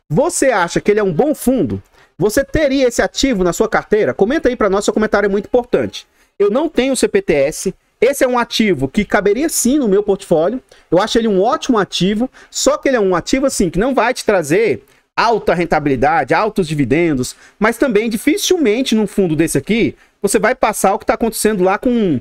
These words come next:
a, a H C T R, deva e et cetera, sabe? Então é, é um ativo bom, mas que também é um ativo mediano, seguro em termos de, de rendimento, né? Eu não tenho ele no meu portfólio, não pretendo ter,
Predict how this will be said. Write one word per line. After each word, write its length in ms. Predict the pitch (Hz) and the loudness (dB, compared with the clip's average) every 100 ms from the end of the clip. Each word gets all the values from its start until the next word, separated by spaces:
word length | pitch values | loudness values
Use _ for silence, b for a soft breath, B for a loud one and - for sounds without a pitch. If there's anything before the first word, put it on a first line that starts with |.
| b b b | b b b
a, 120 | 107 | -4
a 240 | 113 82 139 | -2 0 0
H 160 | 180 | 0
C 120 | 208 | 0
T 100 | 190 | 0
R, 300 | 160 185 156 | 2 2 0
deva 340 | 123 147 175 170 | 0 0 2 2
e 80 | 190 | 0
et 80 | |
cetera, 460 | 214 247 160 135 113 | 0 0 0 -2 -4
sabe? 340 | - 156 226 - _ _ | 0 0 -2 -10 _ _
Então 180 | 143 208 | -2 0
é, 100 | 208 | 2
é 60 | 208 | 2
um 260 | 214 185 226 | 2 0 0
ativo 320 | - 185 214 | 0 0 0
bom, 400 | 202 202 254 415 _ _ _ | 2 2 0 -4 _ _ _
mas 320 | 330 254 254 - | 0 0 0 -2
que 80 | |
também 600 | 285 233 196 220 277 139 - | -2 0 2 0 0 -2 -2
é 80 | 156 | -2
um 60 | |
ativo 400 | 190 240 233 247 160 | 0 0 0 -2 0
mediano, 480 | 175 233 247 247 196 | 0 2 2 0 0
seguro 380 | - 196 240 190 | -2 0 0 2
em 40 | |
termos 280 | 208 202 175 | 2 0 0
de, 100 | 185 | -2
de 140 | 165 | 0
rendimento, 520 | 196 226 233 127 - | 0 0 0 0 0
né? 160 | 117 220 _ _ - | -2 -2 _ _ -2
Eu 100 | 185 | 0
não 140 | 277 | 0
tenho 320 | - 226 269 | 0 0 2
ele 100 | 214 | 0
no 60 | 180 | 0
meu 100 | 175 | 0
portfólio, 580 | 175 175 - 180 240 311 b b b | 0 -4 0 0 0 -6 b b b
não 360 | 160 202 311 381 | 0 2 0 0
pretendo 360 | 240 214 190 | 0 0 -2
ter, 300 | - 160 226 | 0 0 0